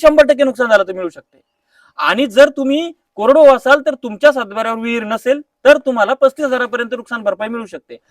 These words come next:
पण त्याच्यासाठी तुमचं शंभर टक्के नुकसान दिसणं गरजेचं आहे. आणि ते शंभर टक्के नुकसान पीक कापणी प्रयोग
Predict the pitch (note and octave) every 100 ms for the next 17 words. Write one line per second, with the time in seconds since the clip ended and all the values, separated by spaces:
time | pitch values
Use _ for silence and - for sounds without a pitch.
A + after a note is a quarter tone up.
0 | _ - C4 B3+ A#3 C#4 A#3 C#4 C#4+ -
1 | - B3+ A#3 D4+ C#4 C4+ C#4 C4+ B3+ A#3+
2 | A3 A3 G3+ F3 F3 E3 _ _ G3 A#3+
3 | A#3+ A3 B3+ C#4 C4+ B3+ A#3+ - D4 D#4+
4 | _ _ - D4 C#4+ C4 C4+ C4 A#3+ B3